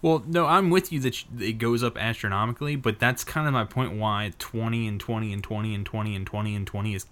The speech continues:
is kinda worthless, because you either have to get all of them to make them worth a damn,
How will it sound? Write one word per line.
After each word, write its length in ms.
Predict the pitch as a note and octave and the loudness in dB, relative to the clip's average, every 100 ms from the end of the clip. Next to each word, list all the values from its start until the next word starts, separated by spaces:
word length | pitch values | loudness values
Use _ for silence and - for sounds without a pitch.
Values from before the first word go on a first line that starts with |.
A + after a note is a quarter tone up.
| - - | -12 -8
is 180 | G2+ | -8
kinda 300 | - A#2 A#2 | -2 0 0
worthless, 580 | F#2 F#2+ G#2+ D#3 D#3 - - - - | -2 -2 -2 -2 -4 -6 -14 -20 -2
because 340 | C3+ D3 C3+ | 4 6 4
you 120 | C3 D3+ | 2 -2
either 320 | F3+ F3 E3+ | 4 6 6
have 180 | E3 D3 | 4 0
to 100 | C#3 | 0
get 200 | B2+ - | -2 0
all 240 | G#2+ C3 | 0 2
of 120 | D3 D3+ | 2 2
them 320 | E3+ G3+ G#3+ - - - | 2 0 -4 -14 -20 -2
to 100 | - | 4
make 220 | C3+ C3 - | 4 4 4
them 160 | B2 | 4
worth 220 | A2+ B2 | 4 2
a 60 | D#3+ | 2
damn, 360 | E3+ F#3 A#3 | 2 0 -2